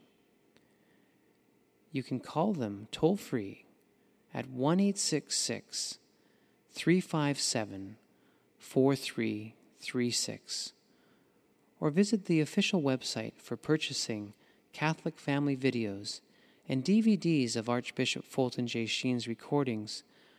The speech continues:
from the Catholic television series, Life is Worth Living.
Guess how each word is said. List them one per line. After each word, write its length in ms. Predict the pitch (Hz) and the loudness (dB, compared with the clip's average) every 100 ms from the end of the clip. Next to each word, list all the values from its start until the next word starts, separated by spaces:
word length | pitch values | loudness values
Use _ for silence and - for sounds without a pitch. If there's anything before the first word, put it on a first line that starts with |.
| _ | _
from 160 | - 156 | 0 2
the 80 | 151 | 2
Catholic 500 | - 190 202 196 196 | 2 0 2 -2 -2
television 560 | 156 143 120 117 120 | 0 0 0 -2 -4
series, 640 | 104 - 107 104 101 - - _ _ _ _ _ - | -4 -4 -6 -4 -6 -8 -12 _ _ _ _ _ -2
Life 380 | 123 123 - - | 0 0 -2 -8
is 180 | 135 120 | -6 -2
Worth 300 | 120 110 - | -2 -2 -2
Living. 400 | 113 104 101 | -2 -2 -8